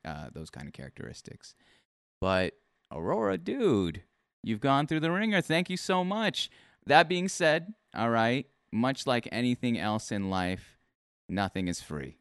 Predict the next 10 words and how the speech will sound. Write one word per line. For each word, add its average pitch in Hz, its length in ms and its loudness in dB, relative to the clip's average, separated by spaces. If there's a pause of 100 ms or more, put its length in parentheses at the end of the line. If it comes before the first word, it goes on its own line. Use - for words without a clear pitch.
(140)
and 80 320 -6
this 95 160 -4
is 87 120 -8
no 87 180 -2
exception 73 500 -8
to 76 120 -12
that. 69 260 -12 (100)
So 170 480 2 (540)
I'm 107 80 -4
gonna, 120 180 2